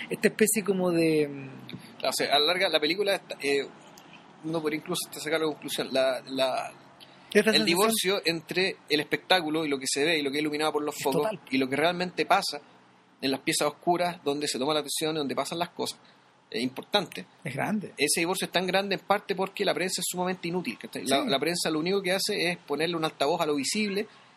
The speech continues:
Speaker 2: y amplificar lo visible.
Speaker 1: Utilizando su propio sentido de la autoimportancia también.
Speaker 2: Ah, claro, inflándose la importancia de ellos mismos, usando todo el lenguaje, de, toda la batería de clichés, y puta,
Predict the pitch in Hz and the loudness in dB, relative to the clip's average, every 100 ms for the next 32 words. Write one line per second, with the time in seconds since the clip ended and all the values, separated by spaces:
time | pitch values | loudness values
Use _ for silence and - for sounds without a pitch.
0 | _ - 170 208 - 147 143 147 165 208 | _ -2 -2 0 -4 -4 -4 2 2 2
1 | 160 135 135 127 123 - - 185 170 175 | -2 -4 -2 -4 -4 -12 -4 0 4 4
2 | 208 220 170 185 180 220 226 202 233 214 | 4 2 0 0 2 2 0 0 2 4
3 | 214 - 180 185 - 254 - 160 143 135 | 2 -2 -2 0 4 2 2 -6 -4 2
4 | 143 156 214 143 135 180 185 190 165 156 | 2 4 4 2 -2 -2 -2 -2 -2 -4
5 | - - 180 180 202 202 165 143 170 165 | -4 -2 0 0 0 0 -2 0 0 0
6 | 151 170 170 170 180 175 175 170 156 131 | 0 0 -2 2 2 2 -2 0 -2 0
7 | 170 175 165 156 165 160 160 - 160 165 | 2 4 2 2 0 0 -4 -2 0 0
8 | 160 139 135 127 139 135 - | 0 -4 -8 -12 -12 -6 -8